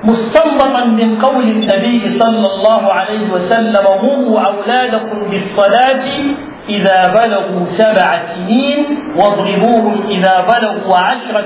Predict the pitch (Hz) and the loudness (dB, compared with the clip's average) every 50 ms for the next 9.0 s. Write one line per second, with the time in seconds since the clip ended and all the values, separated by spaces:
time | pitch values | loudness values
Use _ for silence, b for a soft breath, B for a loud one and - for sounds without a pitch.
0 | - - 220 214 208 226 254 269 285 294 294 - - - - - 185 190 185 185 | -4 -8 -6 -2 0 0 0 0 0 -2 -4 -4 -4 -6 -2 2 2 2 4 4
1 | 233 240 233 - - 202 185 196 190 190 185 180 180 185 214 220 214 214 185 180 | 2 0 0 -2 -4 -4 -2 -2 -2 0 0 2 2 2 2 2 2 2 0 0
2 | 180 - - 160 - 180 208 190 170 151 147 143 147 156 160 151 139 - 127 123 | -2 -4 -6 -6 -6 -4 -4 -2 0 0 2 2 2 2 2 2 0 -2 -4 -6
3 | 120 127 123 120 - - - - - - - - - - - - - - - - | -6 -6 -6 -8 -8 -10 -12 -14 -14 -16 -16 -16 -18 -18 -18 -18 -18 -18 -16 -8
4 | - - 247 262 254 247 240 247 240 240 226 220 214 214 240 247 240 220 208 220 | -4 -2 0 0 2 2 2 2 4 2 2 0 0 0 0 2 2 2 0 0
5 | 214 - 214 202 208 202 202 220 233 226 220 196 196 196 214 262 262 - - - | -2 -2 -2 -2 -2 -2 0 2 2 2 2 2 0 0 0 0 -2 -2 0 0
6 | 233 233 - 220 214 220 269 302 320 - - - - - - - - - - - | 0 0 2 2 2 2 2 0 -2 -4 -6 -6 -8 -10 -12 -12 -14 -16 -18 -18
7 | - - - - - - - - - - - - 151 156 156 - 226 233 226 214 | -18 -20 -20 -20 -20 -20 -20 -14 -10 -10 -8 -6 -6 -8 -6 -2 0 0 0 2
8 | 214 202 180 180 180 170 - - 175 165 160 160 156 180 185 170 160 160 143 | 0 0 -2 -2 -4 -4 -2 0 2 2 2 0 0 0 0 0 0 0 -2